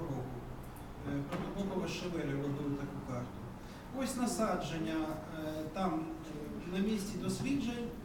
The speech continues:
як вони виглядають. І ви бачите, що цікаво, от, е, Йожеф Пачовський в п'ятнадцятому році писав, що, е,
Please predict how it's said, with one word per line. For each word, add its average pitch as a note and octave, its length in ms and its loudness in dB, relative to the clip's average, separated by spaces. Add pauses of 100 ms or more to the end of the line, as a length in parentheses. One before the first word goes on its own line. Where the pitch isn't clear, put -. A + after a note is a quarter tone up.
як G3 100 4 (100)
вони F#3+ 160 4
виглядають. E3+ 680 2 (360)
І - 40 2
ви A3+ 80 4
бачите, B3+ 340 4
що A3+ 140 2
цікаво, G#3+ 440 4 (100)
от, F#3+ 80 2 (240)
е, F#3 220 6
Йожеф G#3 360 4
Пачовський A3 680 2 (380)
в - 20 -6
п'ятнадцятому G#3 600 2
році B3 280 2
писав, F#3+ 460 2
що, - 180 -2
е, - 1120 -2